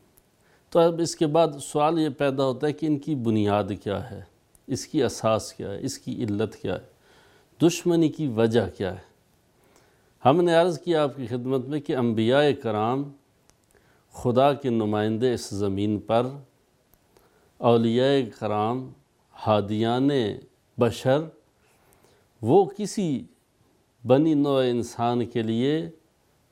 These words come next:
دشمنی کا جذبہ نہیں رکھتے، بلکہ ان کے ہادی ہیں،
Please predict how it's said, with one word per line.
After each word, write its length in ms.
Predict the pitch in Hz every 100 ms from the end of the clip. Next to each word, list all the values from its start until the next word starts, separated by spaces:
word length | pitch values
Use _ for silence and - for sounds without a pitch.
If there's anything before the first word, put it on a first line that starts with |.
| -
دشمنی 520 | 156 - 160 156 147
کا 120 | 143
جذبہ 420 | 123 127 120 120
نہیں 160 | 117 113
رکھتے، 400 | 98 - - 101 95 _ _ _ _ _ _ _ _ _ _ _ _ _ _ -
بلکہ 320 | 143 156 175
ان 240 | 165 165
کے 160 | 147 143 95
ہادی 400 | 104 104 104 135
ہیں، 120 | 101